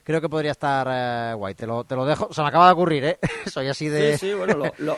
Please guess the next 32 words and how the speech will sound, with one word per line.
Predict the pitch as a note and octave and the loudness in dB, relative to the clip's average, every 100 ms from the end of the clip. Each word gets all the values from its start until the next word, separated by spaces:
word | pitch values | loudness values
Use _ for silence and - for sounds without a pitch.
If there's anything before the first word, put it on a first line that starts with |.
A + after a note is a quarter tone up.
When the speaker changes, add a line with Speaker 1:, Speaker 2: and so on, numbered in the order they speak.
| - | -2
Speaker 2:
lo | D#3+ | 0
Speaker 1:
<laughs> | |
improviso | D#3+ D#3+ E3 F#3+ G3+ | 2 4 4 4 4
por | G3 | 4
Speaker 2:
apuntamos. | F#3+ | 4
Speaker 1:
la | |
vida. | F3 D#3 C3 B2+ | 2 2 -2 -2
Se | D3+ | -4
me | D3 | 0
acaba | E3 | 4
de | F#3+ | 4
ocurrir, | F#3 F#3+ G3 | 4 0 0
digo, | F3+ | 0
pues | C#3+ | -4
se | - | -6
lo | F3 | -4
digo | G#3+ G3+ | -2 -2
en | D#3+ | -4
antena, | C3+ G#2 G2 G2 G#2 | -8 -12 -14 -14 -14
que, | G#2+ A2 A2 | -14 -14 -14
que | |
seguro | A#2+ D3 C#3+ | -10 -4 -2
Speaker 2:
Lo, | D3+ | 0
Speaker 1:
que, | D#3 D3+ | 2 0
que | D3 | 0
Speaker 2:
lo | D3+ | -2
Speaker 1:
Salva | D3+ C#3+ | -2 -2
le, | C3+ | -4
Speaker 2:
apuntamos | C3 E3 G3+ | -4 -4 -4
Speaker 1:
le | G3+ | -4
Speaker 2:
y | |
lo, | E3+ | -2